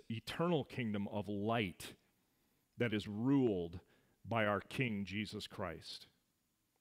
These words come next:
And I pray for everyone in the sound of my voice, Lord, that you have spoken today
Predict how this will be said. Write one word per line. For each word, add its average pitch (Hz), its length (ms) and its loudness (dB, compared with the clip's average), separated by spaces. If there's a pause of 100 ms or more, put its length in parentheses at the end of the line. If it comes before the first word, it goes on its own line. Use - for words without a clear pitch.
(120)
And 113 100 0
I 143 120 10
pray 127 380 4
for 117 200 -2
everyone 147 420 4
in 135 60 -2
the 123 80 -2
sound 143 580 2 (320)
of 123 160 2
my 123 160 2
voice, 107 600 0
Lord, 117 400 2
that 110 140 0
you 131 180 4
have 131 200 2
spoken 131 520 0
today 95 560 -2